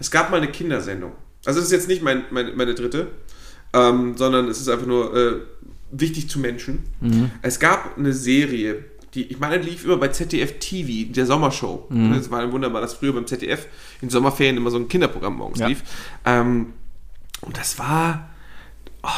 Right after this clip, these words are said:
Speaker 1: ich meine, sie war eine Außerirdische, die unter Wasser mit einem Orca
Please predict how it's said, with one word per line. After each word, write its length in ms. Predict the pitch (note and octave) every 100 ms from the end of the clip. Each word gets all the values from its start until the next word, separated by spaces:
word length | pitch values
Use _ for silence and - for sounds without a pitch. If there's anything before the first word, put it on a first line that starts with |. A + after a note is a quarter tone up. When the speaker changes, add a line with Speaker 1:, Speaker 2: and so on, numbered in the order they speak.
| - -
Speaker 1:
ich 140 | - -
meine, 220 | D3 D#3+
sie 200 | D3+ D#3
war 100 | D#3
eine 240 | D3+ - -
Außerirdische, 800 | F3 - G3+ G#3 G#3+ G3 A3+ G3+
die 100 | F#3
unter 320 | D#3+ D3+ C#3+
Wasser 280 | E3+ - G3
mit 140 | F3
einem 180 | D#3+ D#3
Orca 600 | - C#3 - A3+ A#3 A#3+